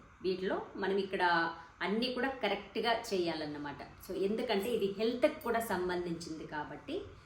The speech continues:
మనం దీన్ని కరెక్ట్ వేలో చేయాలి. So, ఆ సాంబ్రాణి వేసి ఫస్ట్ మనకి వేసుకోండి. ఇంట్లో పిల్లలకి అందరికీ కూడా మనకి హెయిర్ చాలా ఎక్కువగా కఫం అవుతూ ఉంది అంటే హెయిర్కి అంతా కూడా చూపించుకోవచ్చు. కాళ్ళు, చేతులు, బాలింతలకి,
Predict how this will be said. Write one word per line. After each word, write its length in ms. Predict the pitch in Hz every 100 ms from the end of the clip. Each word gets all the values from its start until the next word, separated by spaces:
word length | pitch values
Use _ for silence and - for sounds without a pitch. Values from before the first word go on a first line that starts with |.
| - -
మనం 180 | 233 311
దీన్ని 340 | 190 180 170
కరెక్ట్ 400 | - 180 185 -
వేలో 280 | 170 160 185
చేయాలి. 440 | 208 160 147 135 - - - -
So, 80 | 185
ఆ 180 | 202
సాంబ్రాణి 840 | 208 220 208 233 240 240 233 285 339
వేసి 520 | - 208 208 269 359 - - - 240
ఫస్ట్ 280 | 233 - 330
మనకి 380 | 262 202 220 233
వేసుకోండి. 540 | 202 190 - 185 180
ఇంట్లో 380 | 185 190 185 202
పిల్లలకి 640 | 196 202 196 190 185 196
అందరికీ 420 | 185 185 190 185
కూడా 280 | 190 180 180
మనకి 260 | 196 180 185
హెయిర్ 460 | 180 202 208 202
చాలా 340 | - 208 190 196
ఎక్కువగా 480 | 190 185 208 202 196
కఫం 480 | 190 190 214 202
అవుతూ 340 | 185 180 196 180
ఉంది 260 | 170 175
అంటే 200 | 170 180
హెయిర్కి 460 | 202 196 185 190 185
అంతా 200 | 175 175
కూడా 200 | 175 208 202
చూపించుకోవచ్చు. 720 | 180 170 165 - 170 170 175 160
కాళ్ళు, 400 | 170 165 165 165
చేతులు, 580 | 165 160 - 170 - - - - -
బాలింతలకి, 760 | 190 196 185 180 180 175 196